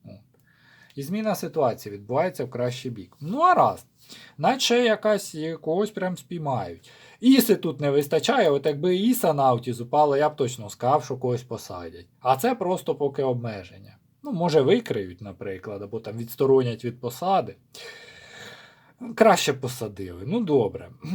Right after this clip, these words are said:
<clears throat> Другий аспект, ем, другий аспект, е, теж цікавий. В принципі, він з першим перегукується, ну, тут більша конкретика. А, тобто, е, Беркана показує відновлення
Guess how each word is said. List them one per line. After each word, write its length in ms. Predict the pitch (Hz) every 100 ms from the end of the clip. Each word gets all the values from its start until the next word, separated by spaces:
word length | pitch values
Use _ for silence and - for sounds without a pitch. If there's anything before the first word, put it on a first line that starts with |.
| 165 151
<clears throat> 460 | 113 - - - -
Другий 360 | 139 277 277
аспект, 580 | 233 208 226 220 214 -
ем, 360 | 190 175 151 127 131 _ _ _ _ _ _ _ _ _ _ _ _ _ _ _ _ _ _ _ _ - - - -
другий 320 | 143 226 233
аспект, 600 | 208 - 202 202 190 -
е, 520 | 170 165 160 160 156
теж 480 | 131 175 170 147 -
цікавий. 1000 | - 151 139 123 110 98 107 196 262 - _ _ _ _ _
В 20 | -
принципі, 440 | 220 226 208 180
він 160 | 175 175
з 80 |
першим 480 | - 170 156 - 127
перегукується, 960 | 131 131 131 233 254 170 143 127 - 120
ну, 140 | 151
тут 300 | 196 185 151 143
більша 420 | 151 165 - 143
конкретика. 880 | 143 135 - 127 120 - - 95 - - - -
А, 220 | - 139 139
тобто, 520 | 202 180 - 101 95 - -
е, 540 | 135 131 131 127 127
Беркана 500 | 123 143 - 220 208
показує 560 | 180 160 175 160 131 147
відновлення 920 | 151 135 156 220 202 143 117 101 95